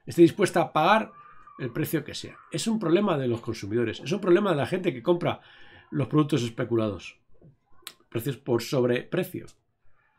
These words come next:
Si compras productos en sobreprecio, tú estás in-,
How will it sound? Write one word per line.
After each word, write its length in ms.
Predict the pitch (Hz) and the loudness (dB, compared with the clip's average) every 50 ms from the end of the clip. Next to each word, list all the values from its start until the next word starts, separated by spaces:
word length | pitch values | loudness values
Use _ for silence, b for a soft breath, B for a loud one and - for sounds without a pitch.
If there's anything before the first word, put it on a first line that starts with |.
| _ - - - _ _ _ _ _ _ - - _ _ - | _ -20 -20 -20 _ _ _ _ _ _ -20 -20 _ _ -14
Si 100 | - 123 | -6 -2
compras 260 | 180 190 196 226 226 | -2 0 2 2 2
productos 280 | 226 233 226 214 151 | 2 2 2 2 2
en 80 | 143 139 | 2 0
sobreprecio, 720 | - 147 139 131 131 - 226 220 - 226 233 247 262 - - - - - _ _ | 0 0 0 0 0 0 0 2 2 2 2 2 2 -2 -8 -20 -20 -20 _ _
tú 60 | - 147 | -2 0
estás 180 | 147 240 226 | 2 2 2
in-, 180 | 226 220 - | 2 2 0